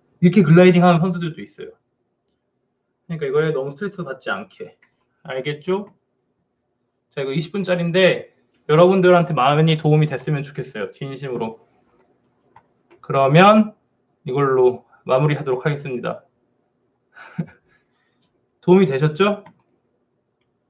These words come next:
그러니까 항상 제가 여러분들한테 드리고 싶은 거는 선수 하는 거를 내가 어떻게 해, 이게 아니라,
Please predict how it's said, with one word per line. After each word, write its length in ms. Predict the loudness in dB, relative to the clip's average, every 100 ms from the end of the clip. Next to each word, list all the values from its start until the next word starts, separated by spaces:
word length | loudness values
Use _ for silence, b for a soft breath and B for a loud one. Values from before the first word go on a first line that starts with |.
| _ _ B B B B B B B _ _ _ _ _ _
그러니까 240 | -6 -2
항상 600 | 0 0 4 6 4 2 -12 _ _ _ _ _ _ _
제가 640 | -6 -2 0 0 -2 -8 _ _ _ _
여러분들한테 560 | -4 -2 -2 -4 -6 -8
드리고 260 | -8 -6 -8
싶은 400 | -6 -6 -6 -6
거는 460 | -8 -6 -6 -6 -16 _ _ _ _ _ _ _ _ _ -20 _ _ _ _ _ _ _ _ _ _ _ _ _ _ _ _ _ _
선수 500 | _ -6 -4 -2 -4 -4
하는 280 | -4 -4 -2
거를 220 | 0 0
내가 200 | 0 -2
어떻게 420 | -4 -6 -6 -2
해, 300 | -2 0 0
이게 220 | -2 -4
아니라, 540 | -6 -4 0 -2 -2